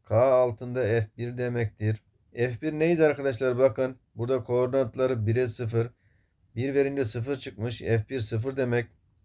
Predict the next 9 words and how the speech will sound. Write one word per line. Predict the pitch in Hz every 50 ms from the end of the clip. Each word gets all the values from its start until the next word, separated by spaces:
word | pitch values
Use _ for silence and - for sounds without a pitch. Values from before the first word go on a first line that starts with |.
| _ _
Buradan | - 110 113 117 139 139 143
da | 139 143 -
k | - 131 127 135 135
sıfır | 120 - 131 123 135 135 139
bulacağız. | 135 139 135 127 113 107 107 107 107 107 - _ _ _ _ _ _ _ _ _
K | - 117 120 131 127
sıfır | - 139 131 139 147 143
da | 147
arkadaşlar | 143 139 139 139 143 139 117 - 143 139 139